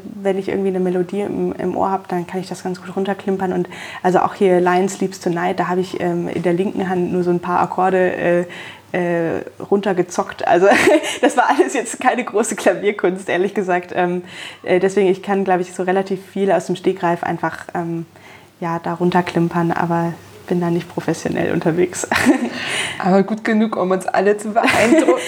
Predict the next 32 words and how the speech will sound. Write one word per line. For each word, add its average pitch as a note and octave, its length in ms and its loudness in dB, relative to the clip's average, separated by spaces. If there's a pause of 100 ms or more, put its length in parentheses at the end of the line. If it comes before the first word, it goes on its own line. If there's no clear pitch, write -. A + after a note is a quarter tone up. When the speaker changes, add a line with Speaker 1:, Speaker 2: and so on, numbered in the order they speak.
Speaker 1:
<laughs> E4+ 220 0
Ja, G#3+ 280 4 (240)
und, G#3+ 120 0 (400)
ja. F#3+ 280 -6
Speaker 2:
Ja, F#3 200 -6
toll. F#3+ 440 -6 (640)
Ja, A#3 140 4
schön. D4 480 -2 (440)
Vielen A#3+ 340 -4
Dank. B3 420 2 (440)
Speaker 1:
Gerne. A3+ 300 0 (360)
Speaker 2:
Würdest A3+ 320 -4
du B3 60 -2
noch A3+ 160 6 (220)
gerne G#3+ 260 2
irgendwas A#3 400 -2
sagen A3+ 520 -2
oder, G#3+ 520 -4 (100)
äh, G3+ 220 -4 (120)
hab - 20 -20
Speaker 1:
Ja, A#3+ 80 0
Speaker 2:
ich C#4 40 6
dich E4 40 2
Speaker 1:
ich A3 100 2
Speaker 2:
irgendwas A#3 220 4
Speaker 1:
weiß F#4 80 0
nicht, E4 60 8
Speaker 2:
nicht C#4+ 140 0
Speaker 1:
also, D4 200 4
Speaker 2:
gefragt? C4 360 4
Speaker 1:
wenn, D4 260 4
wenn, C4+ 120 -4